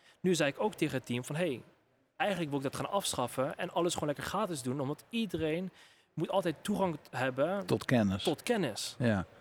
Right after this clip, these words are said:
Speaker 1: Anders is het heel erg
Speaker 2: En als ze je in
Speaker 1: egoïstisch.
Speaker 2: willen huren of klant willen worden, dan kunnen ze betalen.
Speaker 1: Precies.
Speaker 2: Zo.
Speaker 1: Maar in de basis moet alle kennis
Speaker 2: Ja.
Speaker 1: om vooruit te komen gewoon gratis en toegankelijk zijn voor iedereen.
Speaker 2: Ja.
Speaker 1: Dat is heel belangrijk.
Speaker 2: Ja.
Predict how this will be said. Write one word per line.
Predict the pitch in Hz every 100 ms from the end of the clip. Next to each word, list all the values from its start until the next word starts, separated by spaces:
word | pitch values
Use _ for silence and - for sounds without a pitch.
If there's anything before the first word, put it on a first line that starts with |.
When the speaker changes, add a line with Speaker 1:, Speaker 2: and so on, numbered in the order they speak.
| -
Speaker 1:
Anders | 214 202
is | 175
het | 165
heel | 160
erg | -
Speaker 2:
En | 131
als | 131
ze |
je | 214
in | 127
Speaker 1:
egoïstisch. | 135 143
Speaker 2:
willen | 139 135
huren | 120
of | 110
klant | 143 147
willen | 139 143
worden, | 135 135 127
dan | 120
kunnen | 135 131
ze | 117
betalen. | 117 110 117 98 82 -
Speaker 1:
Precies. | - 156 226 151 -
Speaker 2:
Zo. | - 131 90
Speaker 1:
Maar | - 151 147
in | 160
de | 131
basis | 143 202 208 - 226
moet | 156 151
alle | - 226 208
kennis | - 117 113
Speaker 2:
Ja. | 151
Speaker 1:
om | 143
vooruit | - 143 196
te | 180
komen | - 185 180 196
gewoon | - -
gratis | - 190 190 175
en | 151
toegankelijk | - 156 165 151 151
zijn | - 143 139
voor | -
iedereen. | 151 135 120 104 -
Speaker 2:
Ja. | 117 98 80
Speaker 1:
Dat | 165
is | 156
heel | 160 147
belangrijk. | 151 147 120 104 -
Speaker 2:
Ja. | 113 92